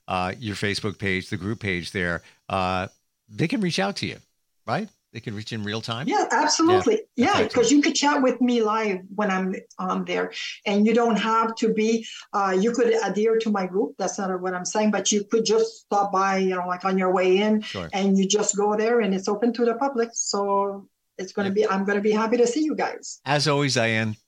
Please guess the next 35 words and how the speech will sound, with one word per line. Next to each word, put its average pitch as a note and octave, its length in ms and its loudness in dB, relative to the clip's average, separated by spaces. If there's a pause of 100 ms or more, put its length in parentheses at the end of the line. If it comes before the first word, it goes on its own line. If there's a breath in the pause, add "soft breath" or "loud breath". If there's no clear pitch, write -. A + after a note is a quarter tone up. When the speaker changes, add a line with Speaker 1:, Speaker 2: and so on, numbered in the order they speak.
(100)
Speaker 1:
uh, A2 180 -2 (240)
fascinating B2 840 2 (840)
doing C#3 300 2
all C3+ 260 2
of E2+ 80 -6
this. D2+ 380 -8 (160)
And, G#2 280 -4
uh, G#2 500 0 (360)
I'm A#2 140 -4
still D#3+ 180 -2
blown C#3+ 220 -4
away C#3 180 -2
by A2 160 0
Anna, G#2 480 -2
who, G#2 320 -6
you A2 140 -12
know, G#2 40 -10
you G#2+ 160 -12
could, G#3 120 0
Speaker 2:
Why? A#3 60 -2 (120)
Speaker 1:
you - 240 -20
could B3+ 100 -4
tell C#4+ 200 2
in A#3 60 2
her G#3+ 60 0
voice F3+ 320 2
she D3+ 100 -2
was C#3 120 -2
in D#3+ 80 0
a D3+ 60 -2
relationship D3 580 -2
that A2+ 80 -4
needs A2+ 200 -2
to G2+ 120 -2
end. G#2 240 -6